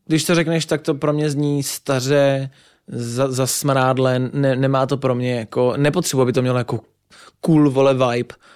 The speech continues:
Ale že řekneš Sokol, tak si řeknu, aha, tak to jsou skauti, vole, nebo co to je.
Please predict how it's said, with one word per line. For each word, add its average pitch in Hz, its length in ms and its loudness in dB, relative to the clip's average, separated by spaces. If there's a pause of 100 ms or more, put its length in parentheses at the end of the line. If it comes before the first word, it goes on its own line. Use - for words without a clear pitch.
(240)
Ale 139 260 2
že 135 220 0
řekneš 143 300 2
Sokol, 143 380 2
tak 135 140 -4
si 143 180 0
řeknu, 139 240 2
aha, 123 280 0
tak 139 180 -4
to 131 260 0
jsou 123 240 -4
skauti, 143 420 0
vole, 143 200 -2
nebo 135 160 -6
co 131 140 -8
to 131 100 -4
je. 104 140 -8